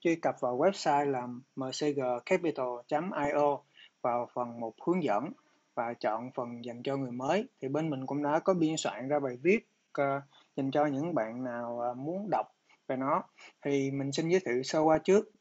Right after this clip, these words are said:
TradingView nó là một cái nền tảng cung cấp cho các trader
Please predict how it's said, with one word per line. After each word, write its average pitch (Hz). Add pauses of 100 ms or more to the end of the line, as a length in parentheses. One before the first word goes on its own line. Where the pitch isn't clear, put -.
(120)
TradingView 165
nó 185
là 151
một 120
cái 170
nền 131
tảng 143
cung 156
cấp 185
cho 156
các 185
trader 147